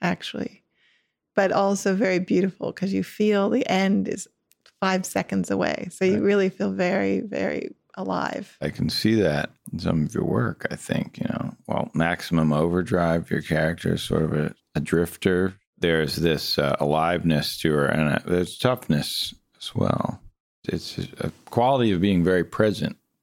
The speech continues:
Speaker 1: Oh,
Speaker 2: And
Speaker 1: well, thank
Speaker 2: possibly
Speaker 1: you.
Speaker 2: because you don't know where you're gonna end up.
Speaker 1: End up,
Speaker 2: Yeah.
Speaker 1: yeah. I always liked
Speaker 2: Yeah.
Speaker 1: that. I always wanted acting to be as close to something real and something about humanness that kept some of that spontaneous quality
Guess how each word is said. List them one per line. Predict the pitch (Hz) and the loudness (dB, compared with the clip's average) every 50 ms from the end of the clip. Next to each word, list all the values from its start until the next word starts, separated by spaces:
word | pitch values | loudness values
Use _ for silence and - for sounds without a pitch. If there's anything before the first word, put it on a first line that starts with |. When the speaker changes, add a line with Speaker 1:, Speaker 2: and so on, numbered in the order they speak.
| _ _ _ _ _ _ _ - - - - _ | _ _ _ _ _ _ _ -20 -20 -20 -8 _
Speaker 1:
Oh, | 254 226 214 - 190 | 0 0 2 2 2
Speaker 2:
And | - 78 80 | 2 2 2
Speaker 1:
well, | - - 87 87 87 | 2 2 2 2 2
thank | 78 76 - | 2 0 2
Speaker 2:
possibly | 90 85 82 80 | 2 2 2 2
Speaker 1:
you. | 78 | 2
Speaker 2:
because | - - - - 85 78 78 76 78 - - _ _ _ _ | 0 0 2 2 2 2 2 0 -2 -8 -16 _ _ _ _
you | 92 90 | 2 2
don't | 85 85 78 73 76 | 4 4 2 2 2
know | 80 80 76 | 2 2 4
where | 73 71 69 67 | 4 2 2 2
you're | 69 | 0
gonna | 69 71 67 67 67 67 62 - - _ _ _ _ _ - | 0 0 0 0 -2 -2 -4 -6 -8 _ _ _ _ _ 2
end | 85 82 80 80 | 2 4 6 6
up. | 87 - | 6 4
Speaker 1:
End | - 196 202 | 4 4 2
up, | 202 175 151 - | 2 2 2 2
Speaker 2:
Yeah. | 82 104 120 113 - | 4 4 4 4 2
Speaker 1:
yeah. | 214 220 196 - - 214 - - - - - - | 2 2 2 0 -2 -4 -8 -12 -18 -10 -2 0
I | 214 233 247 | 2 4 4
always | 269 294 294 311 226 | 4 4 4 4 4
liked | 202 196 190 180 | 4 4 4 4
Speaker 2:
Yeah. | 170 165 | 4 4
Speaker 1:
that. | - 185 175 180 | 2 2 2 2
I | - - | 2 4
always | 208 214 214 208 208 | 4 4 2 2 2
wanted | 208 202 208 208 202 185 | 2 2 4 4 2 2
acting | - - 175 180 185 - - 185 185 185 185 | 0 0 0 -2 -2 -2 0 2 4 4 2
to | 175 - 196 | 2 0 0
be | - 180 175 175 170 170 - - - | 0 2 4 4 4 4 2 2 0
as | - 180 175 - - - - - _ _ _ _ - | 0 -2 -2 -2 -8 -14 -16 -18 _ _ _ _ -12
close | - - 226 226 220 220 214 - | -2 0 2 4 4 2 0 -2
to | - - | -4 -4
something | 180 - - 190 185 - - 190 196 180 175 175 185 190 180 - _ _ _ _ _ _ _ _ _ _ _ _ _ _ 339 | -4 -2 0 0 0 0 0 -2 0 0 2 2 2 2 0 -2 _ _ _ _ _ _ _ _ _ _ _ _ _ _ -12
real | 320 185 185 190 185 185 185 185 190 202 202 - - - - | -4 0 2 2 4 4 4 4 2 2 0 0 -2 -2 0
and | 185 185 196 190 - | 2 2 2 2 2
something | - 190 190 196 196 190 190 185 | 2 0 0 2 2 2 2 2
about | 180 - 196 170 175 - | 0 0 0 0 0 -2
humanness | - - 202 190 190 185 185 180 170 196 196 - - | 0 0 2 2 4 4 2 2 2 2 0 -2 -2
that | - - - - - _ - | -2 -2 -2 -2 -4 _ -10
kept | - - 202 190 202 - | -4 -2 -2 -2 -2 -2
some | - 202 196 202 | -2 0 0 2
of | 208 202 | 2 2
that | 202 202 - - - | 0 0 0 -2 -4
spontaneous | - - 202 202 190 - 208 185 196 196 196 190 - | -2 -2 0 0 2 2 2 2 2 2 2 0 0
quality | - - 185 180 190 196 196 196 196 202 202 | -2 -2 0 2 2 2 2 2 2 2 0